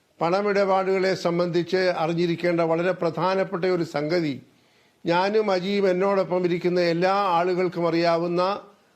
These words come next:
ഒരു അടിസ്ഥാനപരമായ സാമ്പത്തിക ശാസ്ത്രത്തിലെ സംഗതി എന്ന് പറയുന്നത് വളരെ ലളിതമാണ്. അതായത്, വരവിനനുസരിച്ച് ചെലവ് ചെയ്യുന്നില്ല എങ്കിൽ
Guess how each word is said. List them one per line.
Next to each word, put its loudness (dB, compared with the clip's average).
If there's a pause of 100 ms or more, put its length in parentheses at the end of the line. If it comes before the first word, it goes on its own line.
(120)
ഒരു 0
അടിസ്ഥാനപരമായ 0
സാമ്പത്തിക -2
ശാസ്ത്രത്തിലെ -2 (320)
സംഗതി -2
എന്ന് 0
പറയുന്നത് -2
വളരെ 0
ലളിതമാണ്. -2
അതായത്, -2 (560)
വരവിനനുസരിച്ച് -2
ചെലവ് -2
ചെയ്യുന്നില്ല -2
എങ്കിൽ -4